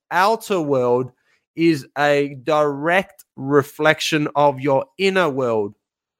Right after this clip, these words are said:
So what that means is if you have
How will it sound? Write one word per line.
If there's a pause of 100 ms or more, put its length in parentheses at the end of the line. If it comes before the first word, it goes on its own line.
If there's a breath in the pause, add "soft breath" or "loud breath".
(360)
So
what
that
means
is
if
you
have